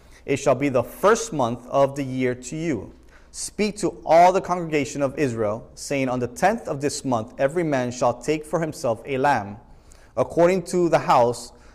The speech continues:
of his father a lamb for a household. And if the household is too small for the lamb, let him and his neighbor next to his house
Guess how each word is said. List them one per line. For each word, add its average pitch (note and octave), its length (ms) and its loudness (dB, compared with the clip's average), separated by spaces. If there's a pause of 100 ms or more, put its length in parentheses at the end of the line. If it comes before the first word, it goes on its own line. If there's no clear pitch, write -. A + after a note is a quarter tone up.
of B2 160 0
his B2+ 160 0
father C3+ 540 4
a B2 80 -4
lamb C3 360 0
for C3+ 280 -2
a C3 120 -2
household. B2+ 720 0 (580)
And D3+ 160 4
if D#3 200 2
the C3+ 100 4
household E3 1120 2
is C3 220 -4
too C4 300 -4
small A#2+ 480 0
for - 280 -4
the A#2 100 -2
lamb, A2+ 360 -2 (420)
let D3+ 360 2
him D3+ 360 0
and A#2+ 160 -4
his F#3+ 260 0
neighbor B2 400 -2
next C#3+ 400 0
to C3+ 160 -2
his A#2+ 200 -4
house A#2 180 -2